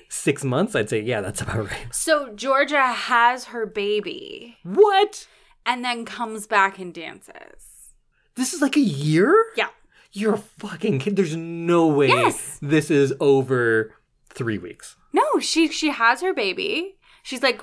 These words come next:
Speaker 1: What are
Speaker 2: really
Speaker 1: they doing?
Speaker 2: pregnant at the wedding.
Speaker 1: What are
Speaker 2: Remember?
Speaker 1: they doing all this time?
Speaker 2: I don't know.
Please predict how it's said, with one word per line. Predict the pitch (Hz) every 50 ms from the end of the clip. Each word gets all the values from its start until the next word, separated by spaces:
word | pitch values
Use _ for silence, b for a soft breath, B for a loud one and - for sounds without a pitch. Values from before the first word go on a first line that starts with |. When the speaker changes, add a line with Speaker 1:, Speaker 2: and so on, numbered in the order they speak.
| - -
Speaker 1:
What | - 160 175 220 233
are | 320
Speaker 2:
really | 349 370 370 - 262 254 240
Speaker 1:
they | 180
doing? | 151
Speaker 2:
pregnant | 165 202 220 349 294 302 269 269 - - - -
at | 247 247 247 247 -
the | 254
wedding. | 240 220 247 277 254 185 165 - - - - - _
Speaker 1:
What | - 220
are | 214 220
Speaker 2:
Remember? | 240 302 339 311
Speaker 1:
they | 302 320
doing | 311 262 233 247 294 339 349 320
all | 247 160
this | 127 123 120 -
time? | - 139 135 117 104 98 101
Speaker 2:
I | 220
don't | 214 208 202 202 -
know. | - - -